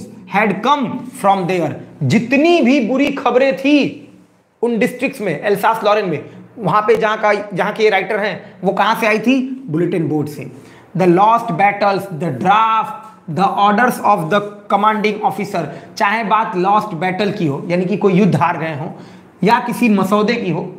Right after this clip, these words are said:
कोई मसौदा बन के आया हो कि ये बनेगा चीज़ें, ये चीज़ें होंगी, या फिर order of, of the commanding officer, या फिर कमांडिंग ऑफिसर का कोई नया ऑर्डर आ रहा हो, ये सारे ही बैड न्यूज़ आते थे उस बुलेटिन बोर्ड से।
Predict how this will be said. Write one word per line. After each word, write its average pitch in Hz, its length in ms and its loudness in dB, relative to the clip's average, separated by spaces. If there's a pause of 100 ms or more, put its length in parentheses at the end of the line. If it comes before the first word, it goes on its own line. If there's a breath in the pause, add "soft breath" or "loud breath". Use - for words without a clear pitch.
कोई 196 120 2
मसौदा 185 360 2
बन 185 180 -2
के 180 80 -4
आया 180 100 2
हो 190 80 0
कि 180 120 -8
ये 180 320 2
बनेगा 175 360 -6
चीज़ें, 175 260 -2
ये 170 160 2
चीज़ें 170 240 -2
होंगी, 151 380 -2 (460 loud breath)
या 233 220 6
फिर 226 520 -2
order 220 260 2
of, 262 160 0
of 214 420 -2
the - 60 -4 (100)
commanding 214 420 0
officer, 175 280 -6
या 214 160 2
फिर 220 160 -4
कमांडिंग 202 440 -2
ऑफिसर 185 240 -4
का 202 80 -2
कोई 196 320 0
नया 190 180 0
ऑर्डर 185 320 2
आ 180 100 4
रहा 156 160 0
हो, 190 200 -6 (280 loud breath)
ये 214 120 4
सारे 233 480 0
ही 302 180 -4
बैड 226 440 0
न्यूज़ 233 280 -4 (280 loud breath)
आते 190 240 2
थे 208 140 -2
उस 196 160 -4
बुलेटिन 151 420 -4
बोर्ड 143 160 -4
से। 143 240 -6